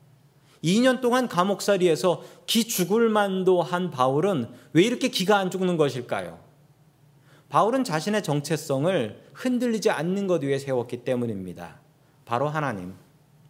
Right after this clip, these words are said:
"나는 하나님의 아들이다. 나는 하나님의 사도다. 나는 이방인에게 복음 전하는 사도다." 라는 정체성을 가지고 있었기 때문에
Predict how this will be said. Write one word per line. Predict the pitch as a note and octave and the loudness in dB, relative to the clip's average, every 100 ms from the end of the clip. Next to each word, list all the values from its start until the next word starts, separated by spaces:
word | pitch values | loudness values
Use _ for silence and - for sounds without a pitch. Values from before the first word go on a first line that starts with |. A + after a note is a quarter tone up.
| - _ _ _ _ _ _ | -20 _ _ _ _ _ _
"나는 | C3 E3 B3 | 0 2 2
하나님의 | B3+ B3 A3+ F#3+ D#3+ E3+ | 0 0 0 0 0 0
아들이다. | G#2 - G#2+ G2 A2+ G2 F#2+ - _ | -2 -4 -6 -4 -6 -6 -14 -20 _
나는 | C3 F#3+ | 0 0
하나님의 | G3+ B3 A#3+ A3+ A3 | 0 0 0 0 0
사도다. | - F3+ D#3+ C#3 C#3+ A#2 G2 - - | 0 0 0 2 0 0 -6 -16 -4
나는 | C#3+ G3+ G3 | 0 2 0
이방인에게 | F#3+ A3 A#3 A3+ A3 A3+ | 0 0 2 2 2 2
복음 | G3+ F3 G#3 | 0 0 0
전하는 | G3 F#3 F#3+ G3 | 2 2 2 -2
사도다." | F#3+ - G#3 G#3 G3+ E3 C3+ - - - | -6 -4 -2 2 2 2 -2 -8 -20 -2
라는 | C#3+ D#3+ B3+ B3+ | 2 4 4 2
정체성을 | G3 F#3+ F#3+ F#3 F#3 E3+ F3 | 0 0 -2 -2 0 0 -2
가지고 | A#2+ A2+ C3 C#3 | -4 -8 -6 -4
있었기 | A2 - D3+ - C#3 | -4 -2 -2 -2 -4
때문에 | D#3+ C3+ A#2+ G3 F#3+ F#2+ - | 0 0 2 2 0 -2 -10